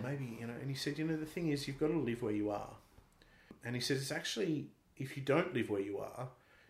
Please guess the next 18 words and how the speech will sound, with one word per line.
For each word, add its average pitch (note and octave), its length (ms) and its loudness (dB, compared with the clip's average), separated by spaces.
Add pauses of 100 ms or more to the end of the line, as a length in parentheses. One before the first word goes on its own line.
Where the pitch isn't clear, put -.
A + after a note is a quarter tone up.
if C3 140 -6
your B2+ 100 2
brain B2+ 340 4
is A2+ 120 0
constantly G#2 760 -6
going G#2 280 -4
somewhere A2 340 -4
else, A2 280 -8 (440)
um, G2+ 400 -2
and, G#2+ 260 0
and A2+ 280 0
aspiring A2 580 4
to A2 80 -8
something G#2 340 -2
or G2 100 -6
craving A#2 640 -2
something G2+ 340 -4
or G#2 60 -8